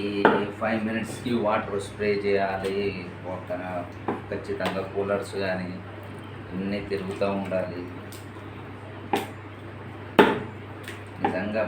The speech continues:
బా-, రైతు అనేవారు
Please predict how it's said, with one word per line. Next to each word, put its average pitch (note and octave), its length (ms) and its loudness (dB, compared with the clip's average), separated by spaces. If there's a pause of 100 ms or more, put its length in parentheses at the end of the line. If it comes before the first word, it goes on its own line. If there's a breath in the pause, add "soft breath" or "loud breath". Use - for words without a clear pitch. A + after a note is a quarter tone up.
బా-, - 1500 0
రైతు D3+ 500 6 (440)
అనేవారు G#2 1040 0